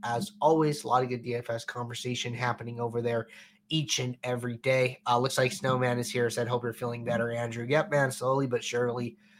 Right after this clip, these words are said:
Uh, hoping, hoping to just continue to kick this sickness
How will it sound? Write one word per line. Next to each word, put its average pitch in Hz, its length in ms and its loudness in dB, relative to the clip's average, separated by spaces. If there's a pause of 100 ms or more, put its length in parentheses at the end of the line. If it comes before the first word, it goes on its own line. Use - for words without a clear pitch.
(240)
Uh, 117 240 4
hoping, 120 540 2
hoping 127 300 2
to 117 340 0
just 117 280 -6
continue 123 600 -4
to 117 160 -10
kick - 320 -6
this 113 180 -10
sickness 120 540 -8